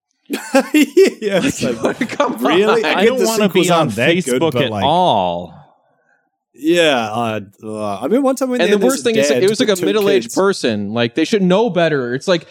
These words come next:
Speaker 2: how
Speaker 1: Yeah.
Speaker 2: long have movie theaters been around? How long have you been going to movies where they say, "Turn off your fucking phone,"
Speaker 1: Yeah.
Speaker 2: and then you're blaming the kids for being on their phones constantly, and you can't even sit through a ninety-minute movie in the dark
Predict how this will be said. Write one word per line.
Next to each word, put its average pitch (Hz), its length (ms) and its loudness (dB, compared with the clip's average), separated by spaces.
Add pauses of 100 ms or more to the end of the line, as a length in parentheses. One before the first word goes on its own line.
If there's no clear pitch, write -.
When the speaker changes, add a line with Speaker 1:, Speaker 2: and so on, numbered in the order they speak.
(140)
Speaker 2:
how 269 240 0
Speaker 1:
Yeah. 247 220 4
Speaker 2:
long 180 100 2
have 214 120 -2
movie 202 260 -2
theaters 214 280 0
been 196 120 0
around? 180 420 2 (160)
How 247 220 0
long 254 160 2
have 214 100 -2
you 202 80 -4
been 214 160 -2
going 208 280 0
to 190 60 0
movies 190 520 -2 (180)
where 180 160 2
they 190 140 2
say, 208 200 0
"Turn 220 300 0
off 233 220 0
your 220 100 2
fucking 226 600 -2
phone," 165 640 -6 (420)
Speaker 1:
Yeah. 127 160 2
Speaker 2:
and 143 80 2
then 196 120 0
you're 208 140 2
blaming 214 420 2
the 202 80 0
kids 214 320 -2
for 196 140 -2
being 196 300 0
on 202 80 2
their 190 100 4
phones 190 480 -2
constantly, 135 680 -6
and 175 120 2
you 196 80 2
can't 240 240 0
even 220 180 0
sit 214 320 -2
through 180 260 0 (300)
a 160 100 0
ninety-minute 202 840 2
movie 175 420 2
in 170 60 4
the 175 100 4
dark 160 580 0